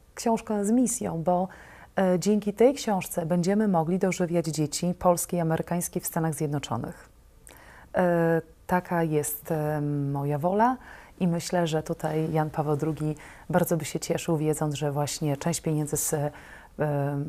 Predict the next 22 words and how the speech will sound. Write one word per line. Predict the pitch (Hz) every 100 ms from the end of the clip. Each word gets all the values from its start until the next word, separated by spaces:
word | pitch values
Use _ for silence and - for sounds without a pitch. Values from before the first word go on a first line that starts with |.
| -
zakupu | 147 151 165 160
tej | 147
książki | - 156 - 156
przekazujemy | - 156 143 143 135 139 135
właśnie, | 135 123 - 147 143 139 - - -
e, | 151
w | -
takim | 160 147
szczytnym | - - 143 143 139
celu. | - 123
Zbliżają | 139 160 170 190
się | -
święta, | 214 - 254 -
więc | 165 165
myślę, | 165 151 160
że | 147
jest | 143 143
to | 143
bardzo | 143 139 131
dobry | 135 131 135
moment, | 135 131 131
żeby | 127 131 139 135